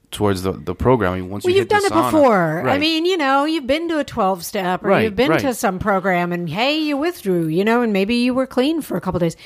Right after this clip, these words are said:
Speaker 2: Did you do other rehab programs besides Narconon, or is that
Speaker 1: I've,
Speaker 2: the only one you've done?
Speaker 1: I have done once, uh, I, in drug court. I got
Speaker 2: Okay.
Speaker 1: sent in to a twelve-step program. Horrible. I, I, I don't believe, um,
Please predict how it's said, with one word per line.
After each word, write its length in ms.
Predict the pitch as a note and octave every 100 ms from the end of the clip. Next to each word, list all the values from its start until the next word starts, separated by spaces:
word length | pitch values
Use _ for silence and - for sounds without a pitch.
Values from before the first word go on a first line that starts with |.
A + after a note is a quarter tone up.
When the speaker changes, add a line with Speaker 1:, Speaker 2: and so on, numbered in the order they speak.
| -
Speaker 2:
Did 120 | - D4+
you 80 |
do 200 | E4+ F4+
other 180 | F4+ F#4
rehab 320 | F4 F4 D#4
programs 400 | D#4 D#4+ D#4+ D#4
besides 320 | - D4+ C#4 C#4
Narconon, 460 | C4+ C4+ D#4+ E4+
or 40 | D4
is 40 |
that 120 | B3+
Speaker 1:
I've, 40 | B3+
Speaker 2:
the 60 |
only 100 | B3+
one 180 | B3+ B3
you've 140 | A#3+ A#3
done? 140 | D3
Speaker 1:
I 80 | A#2+
have 260 | C3+ C#3
done 260 | C3+ C#3+ C3+
once, 300 | B2+ B2+ -
uh, 100 | A2
I, 520 | A2 F#2 G#2+ G2+ F2 -
in 140 | G2+
drug 220 | G2+ A#2 A#2
court. 320 | D#3 E3+ - _ _ -
I 140 | G#2
got 200 | G2+ G2+
Speaker 2:
Okay. 60 | -
Speaker 1:
sent 260 | A2 G#2 G#2+
in 260 | G#2+ G#2 G2+
to 300 | - G#2+ F#2+
a 40 |
twelve-step 440 | - G#2 G#2 G#2+
program. 640 | - A2 G#2+ A2 A2 G#2 -
Horrible. 560 | - G#2+ G#2+ G#2 A2 G2+
I, 100 | G2 F#2
I, 180 | F#2 F#2+ - _ _ _ _ -
I 120 | G#2
don't 260 | A2 C3+ B2+
believe, 540 | A#2 A#2 A#2 G#2+ - _ - - - - _ _ _ _ _
um, 520 | G#2 G2+ F#2+ F#2 F#2